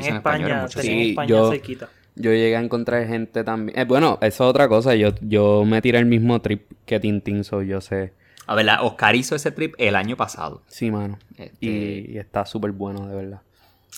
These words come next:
Speaker 1: Mano, sí, este, la, ahora, esta cuestión de, de estar en un lugar donde literalmente hablan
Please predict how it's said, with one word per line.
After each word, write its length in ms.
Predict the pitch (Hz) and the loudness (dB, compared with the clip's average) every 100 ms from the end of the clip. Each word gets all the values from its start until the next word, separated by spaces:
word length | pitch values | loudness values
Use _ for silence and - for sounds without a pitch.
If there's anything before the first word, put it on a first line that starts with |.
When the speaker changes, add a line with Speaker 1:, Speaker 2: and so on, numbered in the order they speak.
| - | -20
Speaker 1:
Mano, 340 | 107 87 95 117 | -12 -8 -6 -6
sí, 320 | - 98 117 | -8 -8 -6
este, 480 | 92 - 98 90 - | -8 -10 -12 -10 -8
la, 120 | 104 | -6
ahora, 220 | - 110 - | -2 0 -2
esta 300 | - - 120 | -4 -6 -4
cuestión 360 | 147 160 160 | -4 -4 -6
de, 340 | 156 143 139 _ | -6 -6 -8 _
de 140 | 131 | -6
estar 340 | 113 - 120 131 | -6 -6 -6 -6
en 80 | 139 | -6
un 160 | 139 | -4
lugar 260 | 139 139 135 | -4 -4 -6
donde 320 | 113 104 95 | -8 -8 -8
literalmente 800 | 92 - 95 92 110 127 135 135 | -10 -10 -10 -8 -8 -8 -8 -8
hablan 340 | 131 131 131 | -8 -10 -12